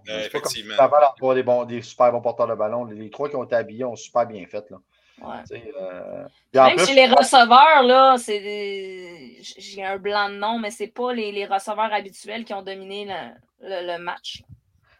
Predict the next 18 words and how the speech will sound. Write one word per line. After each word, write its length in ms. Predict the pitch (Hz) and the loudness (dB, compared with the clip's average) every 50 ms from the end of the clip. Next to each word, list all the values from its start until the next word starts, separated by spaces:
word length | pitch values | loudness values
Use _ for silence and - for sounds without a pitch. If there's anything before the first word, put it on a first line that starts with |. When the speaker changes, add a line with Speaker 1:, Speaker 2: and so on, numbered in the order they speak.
| _ | _
Speaker 2:
C'est 160 | - - 123 123 | -12 -8 -6 -6
Mittal, 760 | 131 139 151 147 - 165 156 160 165 170 170 165 160 151 - | -4 -6 -8 0 6 8 10 10 10 10 8 6 2 -6 -12
puis, 240 | - - 131 123 123 | -14 -12 -6 -2 0
euh, 400 | 123 120 120 117 117 117 113 110 | 2 4 4 4 2 0 -2 -4
l'autre, 420 | 113 117 131 139 147 147 143 - | -2 0 2 2 2 0 -2 -4
le, 180 | 127 123 123 117 | -2 -2 -2 -2
le 180 | 117 123 123 117 | -4 -6 -8 -6
grand 320 | 113 123 127 131 139 143 | -6 -4 -2 0 0 0
quatre-vingt-cinq, 760 | - 139 127 127 120 123 120 117 113 - - 127 131 131 123 | -2 -4 -4 -2 -2 -2 -2 -4 -8 -8 -10 -10 -10 -10 -14
je 100 | - - _ | -18 -10 _
pense, 340 | - 120 120 123 127 120 - | -4 -2 -2 -4 -8 -10 -8
en 120 | 107 104 | -8 -8
plein 180 | 104 110 107 101 | -8 -10 -12 -12
centre. 240 | 98 - 107 110 - | -10 -10 -10 -10 -6
En 120 | 120 120 | -6 -8
tout 100 | 117 - | -8 -8
cas, 160 | - 120 110 - - _ _ - | -10 -12 -12 -12 -14 _ _ -16
Speaker 3:
Ouais. 180 | - 85 82 | -14 -14 -12